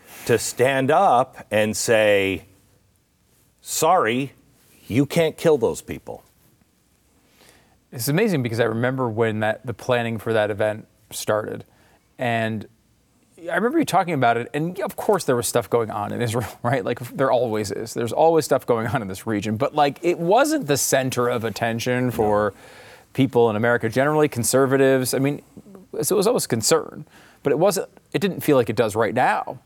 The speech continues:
Speaker 2: And, you know, you always <laughs> joke about your timing being off, but, like, i-, is this the type of moment you were thinking about when you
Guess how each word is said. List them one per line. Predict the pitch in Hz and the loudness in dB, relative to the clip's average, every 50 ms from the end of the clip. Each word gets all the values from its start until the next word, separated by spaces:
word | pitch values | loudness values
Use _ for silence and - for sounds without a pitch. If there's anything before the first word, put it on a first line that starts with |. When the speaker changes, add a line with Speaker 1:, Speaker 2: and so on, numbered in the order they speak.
| _ _ _ _ - - - - - - _ _ _ - | _ _ _ _ -20 -20 -20 -20 -20 -20 _ _ _ -4
Speaker 2:
And, | 139 135 131 127 127 | -2 -2 0 0 0
you | 135 | 0
know, | 123 113 107 | 0 0 0
you | 117 120 135 131 | 0 2 4 4
always | 123 120 - - | 4 2 0 -4
<laughs> | - - | -10 -6
joke | - - 120 113 202 160 147 | -4 -2 0 0 0 0 0
about | 127 123 113 110 | 0 0 0 0
your | 113 113 | -2 -4
timing | - - 175 202 214 196 165 139 123 | -2 -2 -2 -2 -2 -2 -4 -4 -2
being | 120 123 113 107 107 | 0 0 0 2 2
off, | 104 101 101 101 - - | 4 4 4 2 0 0
but, | 135 135 135 | -2 0 2
like, | 143 139 135 131 - - - - | 4 2 2 2 -4 -10 -12 -2
i-, | - 165 180 175 - | 2 2 2 2 4
is | 175 170 143 143 | 2 2 2 4
this | 214 269 - | 2 2 2
the | - - | 0 -2
type | - - - 170 175 160 | -4 -2 -2 -2 -2 0
of | 151 127 113 | -2 -2 0
moment | 123 127 135 147 147 - 131 | 2 2 2 0 0 -2 -2
you | 127 | 0
were | 120 110 | 0 0
thinking | - - 135 131 143 156 160 | 0 0 -2 -2 0 0 0
about | 151 151 160 160 160 - - | 2 2 2 2 0 -2 -6
when | 120 117 123 127 127 123 | -4 0 0 2 2 2
you | 120 120 120 117 113 | 0 -2 -2 -4 -6